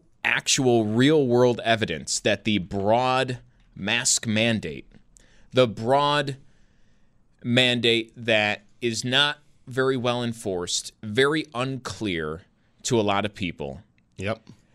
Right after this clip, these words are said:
Speaker 1: There is no real evidence that that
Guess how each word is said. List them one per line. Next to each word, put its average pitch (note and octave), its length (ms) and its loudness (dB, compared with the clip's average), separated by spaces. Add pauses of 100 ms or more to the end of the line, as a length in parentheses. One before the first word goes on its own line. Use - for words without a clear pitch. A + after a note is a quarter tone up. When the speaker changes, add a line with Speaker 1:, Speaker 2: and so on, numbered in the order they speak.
(540)
Speaker 1:
There C#3+ 360 2
is D3 160 -2
no D#3 640 2
real C#3+ 540 4
evidence A2 680 0 (300)
that A2 200 2
that A#2 300 2